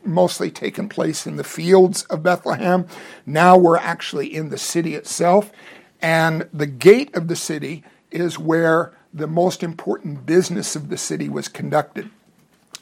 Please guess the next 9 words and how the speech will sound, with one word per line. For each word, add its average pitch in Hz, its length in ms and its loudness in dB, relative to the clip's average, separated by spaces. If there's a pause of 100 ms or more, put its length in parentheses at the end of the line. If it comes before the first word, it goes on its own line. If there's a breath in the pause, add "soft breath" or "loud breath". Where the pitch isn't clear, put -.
This 139 200 -6
is 165 160 0
where 160 200 6
the 156 240 -4
elders 170 640 6
of 165 220 -6
the 185 80 -4
city 151 360 -6
would 139 300 -12